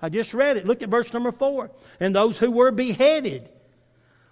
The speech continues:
those that did not receive the mark of the beast, they're gonna be there. The tribulation sha-, saints who died refusing the mark of the beast. Those who were beheaded and those who refused to follow Satan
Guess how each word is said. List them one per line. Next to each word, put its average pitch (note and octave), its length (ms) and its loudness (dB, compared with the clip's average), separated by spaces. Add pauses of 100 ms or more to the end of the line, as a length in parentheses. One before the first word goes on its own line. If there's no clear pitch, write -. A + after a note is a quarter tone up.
(680)
those G3+ 320 2
that G#3 120 -4
did A3+ 160 -2
not B3 320 0
receive A#3+ 460 -2
the A#3+ 100 2
mark F3+ 380 0
of G#3+ 100 -2
the B3 100 -4
beast, A3+ 480 -2
they're C#4+ 300 4
gonna A3+ 240 0
be E3+ 220 -2
there. C3+ 280 -4
The D3+ 80 -6
tribulation C#4 680 0
sha-, F#3+ 400 -6
saints G3 400 -4
who F#3 100 -2
died G#3+ 420 2
refusing A3+ 460 -2
the F#3 80 -4
mark A3 300 0
of A3 60 -2
the A3 60 -2
beast. G3 320 2 (320)
Those F3+ 260 -2
who G#3+ 140 0
were G3 140 0
beheaded A#3 580 0 (180)
and D3 160 -6
those A3 220 0
who F#3+ 120 0
refused C#4 760 2 (160)
to D#3+ 100 -8
follow B3+ 360 4
Satan G3 540 -2